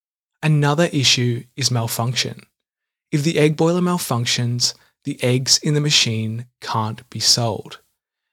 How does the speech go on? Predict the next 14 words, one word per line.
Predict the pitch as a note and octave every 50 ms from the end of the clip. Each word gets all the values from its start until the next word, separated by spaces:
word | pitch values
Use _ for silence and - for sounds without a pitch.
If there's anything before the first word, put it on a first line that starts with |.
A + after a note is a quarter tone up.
| _ _
and | D3 D3
you'll | C#3+ C#3+
have | C#3 - - D#3+ D3+ -
to | - F#3
throw | - - C#3 A#2+ A#2
out | A2+ A#2 - - -
the | B2+
toast | B2 - - B2 A#2 B2 B2 - - - -
because | - C#3+ - - B2 A2+ A2 G#2 - -
there's | - B2 A#2+ - B2+
no | A#2+ B2 C3 C3+
eggs | - - A2 A2 A2 - - - - - - _ _ _ _ _
to | - C3+
serve | - - - - A#2+ A2+ A2+ A2+ A#2+ A#2+ - -